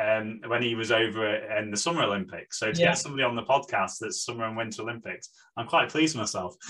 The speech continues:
Speaker 1: <laughs>
Speaker 2: Yeah,
Speaker 1: let me say.
Speaker 2: brilliant.
Speaker 1: So
Speaker 2: I worked, I worked with Scott, well, I met Scott as well at Rio in
Speaker 1: Oh, right,
Speaker 2: twenty fourteen
Speaker 1: okay.
Speaker 2: when I worked out the, the Summer
Speaker 1: Oh,
Speaker 2: Games as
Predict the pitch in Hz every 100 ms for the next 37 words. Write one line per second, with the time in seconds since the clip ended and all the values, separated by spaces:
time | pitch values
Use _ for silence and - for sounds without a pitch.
0 | - - - 175 208 247 185 160 196 190
1 | - - - - 170 165 196 233 247 -
2 | - 196 233 226 185 156 180 170 170 156
3 | 147 175 - - 139 151 143 160 165 170
4 | 208 170 139 - _ _ _ _ - 180
5 | 208 180 220 - - 196 190 170 156 170
6 | 160 156 156 156 151 147 - 170 170 170
7 | 147 180 180 - 143